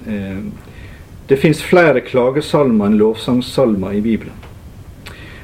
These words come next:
Og konsekvensen er at oss, eh, av at oss lever i en verden preget av syndefallet, er veldig tydelig når oss leser hele Guds ord i sammenheng. Spørsmålet er da, hva konsekvenser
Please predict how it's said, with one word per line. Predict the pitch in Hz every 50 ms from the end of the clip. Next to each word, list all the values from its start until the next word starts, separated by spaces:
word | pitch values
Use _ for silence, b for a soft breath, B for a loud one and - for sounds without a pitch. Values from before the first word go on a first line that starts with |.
| B B B
Og | - -
konsekvensen | - 156 147 - 170 165 - 202 190 175 156 - - - 160
er | 165 170 151
at | 139 139 -
oss, | 156 147 135 - - - -
eh, | 147 139 135 131 123 120 - - - - -
av | 151 135 135
at | 131 131 -
oss | 151 - 147
lever | 139 139 143 143 156 165 156
i | 160 139
en | 127 127
verden | 135 147 147 127 117 101 107 101
preget | 98 - - 123 123 135 143 139 143 135 123 123 110 98 B B B B B B -
av | 160 151 135 123 110 101 - - -
syndefallet, | - - - 131 123 127 139 143 - - 156 147 131 104 90 87 - B B B B B B B B B B B -
er | 127 127
veldig | 123 135 131 151 160 156 143 135 -
tydelig | - 117 120 131 127 131 123 107 101 - - - - -
når | 113 117
oss | 113 - - 139
leser | 139 139 120 - - - - 101 107 110 - B B B B B B B B B -
hele | 135 - 135 139 135 127
Guds | 131 127 - - 139
ord | 131 113
i | 107 107
sammenheng. | - 120 104 98 82 - - - - - - - - - - - - - B B B B B B B B B B B B B B B B B
Spørsmålet | - - 185 170 - - 160 156 156 165 175 165
er | 147
da, | 147 143
hva | 139 - - 180 175 - -
konsekvenser | - 143 143 - 143 139 - - 190 170 151 139 - - - - 123 113 113 107